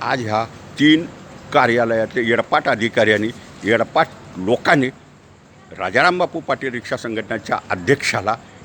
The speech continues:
येडेपणानं उत्तरं दिलेली आहेत, परंतु ही त्यांना माहिती ही द्यावीच लागेल. आपण वेगळ्या दृष्टीनं हे का माहिती त्यांच्याकडं मागितलेली आहे आणि ती त्यांच्याकडं कुठल्याही परिस्थितीत माहिती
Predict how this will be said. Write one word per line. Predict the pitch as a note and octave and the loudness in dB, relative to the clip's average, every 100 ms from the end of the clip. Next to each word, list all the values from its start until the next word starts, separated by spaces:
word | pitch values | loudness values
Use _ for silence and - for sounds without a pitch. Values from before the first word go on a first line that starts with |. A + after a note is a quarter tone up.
| - | -6
येडेपणानं | G2 A2+ E3+ - A2+ A2 A2 | 0 2 2 0 0 -2 -4
उत्तरं | A2 G2+ - - D3+ D#3 | -6 -8 -4 2 4 4
दिलेली | A2+ F#2 A2+ F3 E3 | 0 0 4 4 4
आहेत, | A#2 A2 B2 - - _ | 2 -2 -10 -14 -20 _
परंतु | A2+ A#2+ C3 B2 C#3 C#3 | -2 -2 -2 -6 -8 -8
ही | - B2+ | -4 -2
त्यांना | E3 - G#2 G#2+ A2 A#2+ - - - | -2 0 0 0 -4 -8 -16 -20 -12
माहिती | E2+ G#2 A2 G#2+ - A2+ | -4 -2 0 -4 -4 -4
ही | G#2+ G#2+ | -4 -6
द्यावीच | D#2 A#2 D3+ D3+ | -2 0 0 -2
लागेल. | C#3+ C3 D#3+ F3+ _ _ A2 | -4 -6 -8 -14 _ _ -10
आपण | G#2+ A#2+ A#2 G2 | -6 -4 -6 -4
वेगळ्या | G#2+ C#3 D3 | 0 2 2
दृष्टीनं | D3+ A2+ - - G#2+ G#2+ A2+ - - - - - - - | 0 -2 -4 0 0 0 -6 -12 -20 -20 -20 -20 -12 -4
हे | G#2+ A#2+ | -2 -2
का | G#2+ B2+ A#2 A2+ A2 | -2 -2 0 2 0
माहिती | G#2+ A2 G2 B2 | 0 -2 -2 -2
त्यांच्याकडं | B2 A#2+ A#2 A#2+ A2+ | 0 0 0 0 -2
मागितलेली | C#3+ E3+ F3+ F3+ F3 | -2 0 0 0 0
आहे | F3 D#3 E3+ - - | -2 -4 -10 -16 -12
आणि | - C3 C3+ - | -4 -2 -2 -4
ती | E3+ | -2
त्यांच्याकडं | D3 A#2 C3+ B2 A#2+ A#2+ C#3+ - - - - | 0 2 2 2 2 2 2 -4 -20 -20 -2
कुठल्याही | C#3 - A2 B2+ C3+ | -2 0 2 4 4
परिस्थितीत | G3 A#2+ A2 B2+ - B2 A#2+ - - - | 2 2 0 -4 -4 -6 -8 -20 -20 -6
माहिती | G2+ G#2+ G#2+ A#2 A#2 | -2 -2 -4 -6 -8